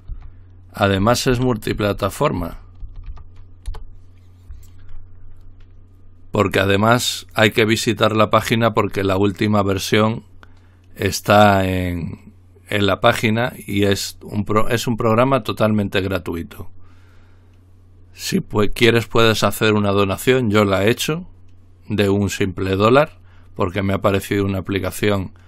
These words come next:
muy buena y muy útil, que yo voy a utilizar, ya la estoy utilizando. Y se trata de, como aquí veis, vamos a suponer que tenemos un par de equipos o tres equipos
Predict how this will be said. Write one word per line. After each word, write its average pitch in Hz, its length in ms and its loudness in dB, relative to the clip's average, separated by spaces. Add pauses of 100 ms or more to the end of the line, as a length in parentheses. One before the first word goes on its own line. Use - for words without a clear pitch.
(260)
muy 104 360 4
buena 104 640 0
y 101 120 -4
muy 101 300 2
útil, 135 480 -4 (1040)
que 98 180 -2
yo 107 180 4 (140)
voy 101 320 4
a 101 80 4
utilizar, 98 640 -2
ya 104 160 0
la 101 120 -2
estoy 98 300 0
utilizando. 104 760 -4 (1300)
Y 104 180 0
se 98 200 0
trata 123 380 4
de, 131 140 4
como 101 300 2
aquí 123 180 2
veis, 123 500 2 (380)
vamos 117 320 0
a 123 80 -2
suponer 123 480 0
que 127 140 0
tenemos 123 680 -2 (220)
un 113 240 -2
par 120 240 4
de 117 140 2
equipos 151 640 -2 (260)
o 98 200 -4
tres 117 360 2
equipos 151 680 -4